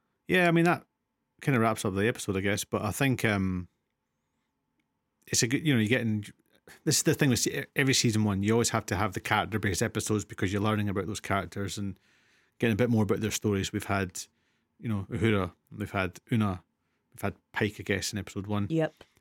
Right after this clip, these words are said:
Speaker 1: Um, Spock kinda got his backstory in Discovery, I guess. At this point, if you've seen Discovery, you kinda know how he's got to where he's got to.
Speaker 2: Yep.
Speaker 1: This, in his story will unfold further as we go anyway, but,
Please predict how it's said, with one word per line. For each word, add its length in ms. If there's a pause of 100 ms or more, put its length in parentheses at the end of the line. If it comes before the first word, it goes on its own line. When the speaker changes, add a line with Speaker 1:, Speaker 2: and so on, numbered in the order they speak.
(160)
Speaker 1:
Um, 360 (260)
Spock 320
kinda 180
got 100
his 100
backstory 420
in 60
Discovery, 440
I 40
guess. 420
At 80
this 100
point, 220
if 100
you've 140
seen 180
Discovery, 400
you 100
kinda 220
know 280 (580)
how 100
he's 200
got 220
to 60
where 80
he's 120
got 220
to. 160 (300)
Speaker 2:
Yep. 220 (280)
Speaker 1:
This, 180 (120)
in 140
his 220
story 420
will 240 (200)
unfold 380
further 360
as 100
we 60
go 120
anyway, 260
but, 240